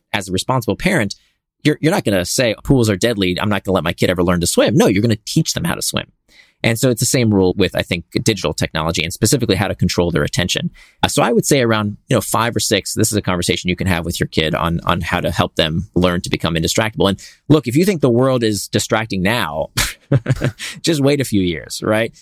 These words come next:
The world that our kids inhabit is only going to become more distracting. So it's absolutely essential that they learn how to control their attention because it truly will be how they choose their life.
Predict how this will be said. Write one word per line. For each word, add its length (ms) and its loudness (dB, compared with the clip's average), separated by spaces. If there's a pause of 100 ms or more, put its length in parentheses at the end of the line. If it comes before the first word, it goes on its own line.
(120)
The 100 4
world 260 4
that 80 0
our 100 2
kids 320 0
inhabit 400 -4
is 100 0
only 300 2
going 200 2
to 60 0
become 260 0
more 460 4
distracting. 500 -8
So 140 -2
it's 140 -4 (180)
absolutely 440 0
essential 480 -2
that 160 -4
they 120 2
learn 220 0
how 100 -2
to 80 -4
control 320 -2
their 120 -2
attention 400 -4
because 220 0
it 120 -2
truly 260 2
will 140 2
be 240 0 (300)
how 120 0
they 140 -2
choose 260 0
their 120 0
life. 340 -4